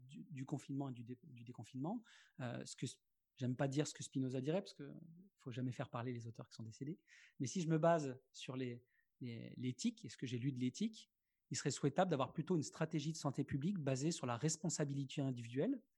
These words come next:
par exemple sur le civisme, donc la valorisation du civisme, euh, et le respect de règles collectivement, euh, euh, qu'on s'impose collectivement, mais qui sont imposées par la raison, par le, pas par, euh, des intérêts particuliers, mais par, par l-, la nécessité du groupe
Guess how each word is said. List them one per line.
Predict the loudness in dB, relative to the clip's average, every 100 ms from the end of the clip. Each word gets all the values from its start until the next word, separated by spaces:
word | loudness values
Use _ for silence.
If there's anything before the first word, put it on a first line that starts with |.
| -6
par | -2
exemple | 0 0
sur | 0
le | 0
civisme, | 0 0 0 0 -2
donc | 0
la | 2
valorisation | 4 6 6 4 2
du | 0 -2
civisme, | -2 -2 -2 -4 -8 _ -20 -20 -20 _
euh, | -6 2
et | 6
le | 6
respect | 6 6 6 8
de | 10
règles | 8 8 4 -2 _ _ 6
collectivement, | 8 8 4 2 6 6 6 4
euh, | 4 0 _ _ -4
euh, | -4
qu'on | 2 4
s'impose | 6 8 8
collectivement, | 6 2 4 4 6
mais | 4
qui | 2
sont | 0 4 4
imposées | 4 4 4 4
par | 4
la | 6
raison, | 6 6 6
par | 4
le, | 0 -2 -16 _ -16 -16 0
pas | 2
par, | 4 2 4
euh, |
des | 2 2
intérêts | 2 0 2
particuliers, | 2 0 -2 0 4
mais | 4
par, | 4 0 -2 -14 -20 _ -4
par | -2 -2 -2
l-, | -2 -4 -2
la | 0 2 4 6
nécessité | 6 6 0 0 4 4
du | 4 4
groupe | 6 6 4